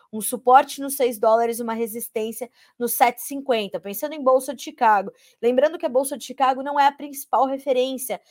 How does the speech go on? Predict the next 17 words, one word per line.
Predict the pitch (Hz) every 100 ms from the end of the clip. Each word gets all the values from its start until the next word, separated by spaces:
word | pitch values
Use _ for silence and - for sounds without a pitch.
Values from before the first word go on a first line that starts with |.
| _ -
pra | 240
futuros | 233 240 254 247
do | 208
trigo | 233 247 247 247
negociados | 247 247 - 240 233
lá | 262 302
fora. | - 226 196 185
A |
gente | 208 -
tem | 240
Bolsa | 214 220 214 226 - _ -
do | 214
Kansas, | - 269 277 240 220 220
a |
Euronext | 233 233 220 226 233 - 226
na |
Europa, | 214 208 247 262 254